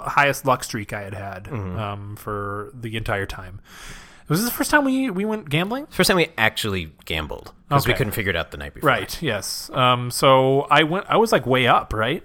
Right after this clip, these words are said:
Speaker 2: Yeah, you did pretty well.
Speaker 1: Um, I, I, like, put eighty down, and I think I walked with,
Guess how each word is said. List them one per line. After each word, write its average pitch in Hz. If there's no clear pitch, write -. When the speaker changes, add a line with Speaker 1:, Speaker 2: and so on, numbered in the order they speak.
Speaker 2:
Yeah, 330
you 147
did 175
pretty 180
well. 120
Speaker 1:
Um, 127
I, 139
I, 139
like, 131
put 185
eighty 156
down, 143
and 139
I 135
think 170
I -
walked 127
with, 135